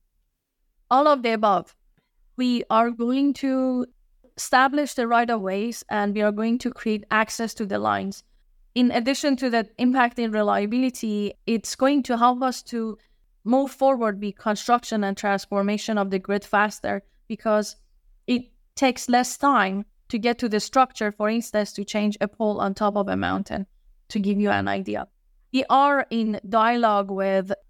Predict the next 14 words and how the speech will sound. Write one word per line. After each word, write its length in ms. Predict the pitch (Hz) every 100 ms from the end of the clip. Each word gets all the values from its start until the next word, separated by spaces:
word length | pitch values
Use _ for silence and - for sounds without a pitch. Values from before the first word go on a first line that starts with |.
| _ _ _ _ -
University 500 | 233 233 226 233 226
of 140 | 214
Puerto 280 | 214 196 208
Rico 440 | 220 - 208 202 -
and 240 | 190 190
two 160 | - 277
other 200 | 254 254
universities 880 | 240 208 202 208 208 226 214 202 - -
in 200 | 196 196 _
Puerto 260 | 208 196 226
Rico 520 | 269 - 233 214 208 _ _ _ -
to 340 | - 233 233 202
utilize 760 | 214 254 - 247 220 214 202
the 260 | 196 190